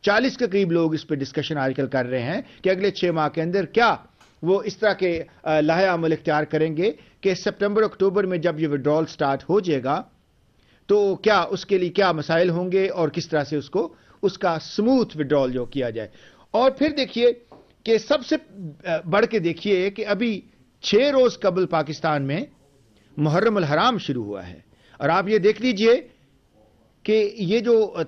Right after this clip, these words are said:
तालिबान हैं या अलकायदा के लोग हैं, इनके सबसे बड़े जो शिकार जो हैं, इनके सबसे जो मजलूम जो लोग जिनको ये आसानी से जिन पे ऊपर अटैक करते हैं, वो है पाकिस्तान की शिया कम्युनिटी और उनके साथ मोहब्बत करने वाली पाकिस्तान की हनफी और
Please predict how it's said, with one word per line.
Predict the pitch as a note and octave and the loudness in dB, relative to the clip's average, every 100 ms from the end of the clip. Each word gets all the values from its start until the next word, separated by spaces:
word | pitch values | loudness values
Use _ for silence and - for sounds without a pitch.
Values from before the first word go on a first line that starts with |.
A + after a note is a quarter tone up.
| - | 0
तालिबान | D3+ D3+ D3+ A3 C#4 | 0 2 2 2 2
हैं | F#3+ F3 B3 | 0 -2 -4
या | C4+ G3 | -2 -2
अलकायदा | E3+ E3 D#3+ D#3 G3 G3 | 0 0 0 2 2 2
के | E3 | 0
लोग | C#3+ C3+ A#2+ | 0 -2 -4
हैं, | C#3 D#4 - _ _ _ _ _ _ _ | -6 -8 -12 _ _ _ _ _ _ _
इनके | A#3 B3 C#4+ C#4 | -2 -2 -2 -6
सबसे | - - B3+ - - E4 | -4 -2 -2 -4 -4 0
बड़े | C4+ C#4 C4+ | 4 4 4
जो | A#3 G#3+ | 4 0
शिकार | - G3 G3+ A#3 G#3 | 0 0 4 4 2
जो | F3+ | 0
हैं, | D3 F#3+ | -2 -2
इनके | B3 A3 F#3+ | -2 -2 -4
सबसे | G#3+ - G3+ | -4 -6 -4
जो | F3+ | -2
मजलूम | C#3+ B2+ D#3 B3+ C4 | -2 -2 2 2 4
जो | G#3 | 2
लोग | F3 F3+ | 4 2
जिनको | D#3+ F3 F3+ F3 | 0 -2 0 2
ये | E3+ E3+ F#3+ - - - | 2 0 -2 -12 -20 -8
आसानी | F3+ F#3+ F3+ C#4+ | -6 -2 0 0
से | A3+ A#3 | 0 0
जिन | F#3+ F3 | 0 0
पे | F3 | 0
ऊपर | D#3 E3 | 2 0
अटैक | C#3+ D3 C#3 | 0 -2 -2
करते | C#3 - | -6 -4
हैं, | F#3+ | -6
वो | D3+ D3+ | -2 -2
है | D3 - - _ _ | -2 -4 -10 _ _
पाकिस्तान | D#3+ D3 E3+ F3 E3+ | -4 -4 -2 -2 -2
की | D#3+ A#3+ E4+ - _ - | -2 -4 -6 -12 _ -12
शिया | - G3+ G#3+ | -4 2 2
कम्युनिटी | - E3 D3+ C#3 A#2 - _ _ | 2 -2 -2 -4 -8 -10 _ _
और | G3 A#3 | 2 2
उनके | B3 B3 | 0 -2
साथ | A3+ A3 | 0 0
मोहब्बत | F#3+ D#3 E3 G#3+ | 0 -2 -2 -4
करने | F#3 E3 D#3+ | -2 -2 0
वाली | D3+ F#3+ | 0 0
पाकिस्तान | - C#3 C#3+ E3 E3+ G3 | -2 -4 -4 -4 -4 -2
की | F#3+ | -2
हनफी | C#3+ D#3 A3 | -2 -2 0
और | G#3+ D#3 | 0 0